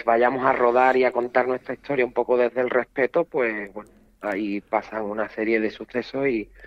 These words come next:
y haber estado informando al arzobispado para tener su, su ok y a través del guión.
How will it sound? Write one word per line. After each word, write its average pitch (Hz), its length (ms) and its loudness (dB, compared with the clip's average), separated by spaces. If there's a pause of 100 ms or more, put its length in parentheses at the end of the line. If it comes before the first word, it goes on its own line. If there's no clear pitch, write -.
(480)
y 123 60 2
haber 113 280 2
estado 117 300 0
informando 113 560 0
al 110 80 2
arzobispado 156 960 0
para 123 260 0
tener 110 300 -4
su, 113 640 0
su 117 60 -6
ok 113 180 -2 (140)
y 156 80 2
a 127 100 2
través 110 300 -2
del 113 160 -6
guión. 151 520 0